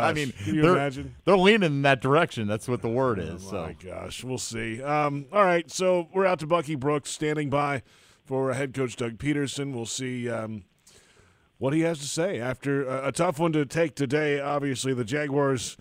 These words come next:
Speaker 2: never had the lead. You know, they, they trailed early. They tied the game seven seven in a big moment. It was ten seven, and then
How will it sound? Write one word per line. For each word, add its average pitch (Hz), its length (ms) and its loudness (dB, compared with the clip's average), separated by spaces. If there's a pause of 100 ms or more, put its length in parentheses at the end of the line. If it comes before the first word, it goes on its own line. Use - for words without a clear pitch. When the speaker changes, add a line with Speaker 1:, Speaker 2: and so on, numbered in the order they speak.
(360)
Speaker 2:
never 185 300 4
had 185 220 4
the 175 80 4
lead. 160 440 4 (380)
You 151 120 -4
know, 135 200 -2
they, 135 280 -2 (200)
they 127 140 -6
trailed 185 420 2
early. 175 340 4
They 143 160 2
tied 170 320 0
the 160 80 2
game 160 260 0
seven 156 440 2
seven 160 440 2
in 156 80 2
a 151 60 2
big 143 260 0
moment. 147 440 2
It 123 60 -2
was 123 180 0
ten 185 340 2
seven, 160 500 0
and 151 160 0
then 156 540 2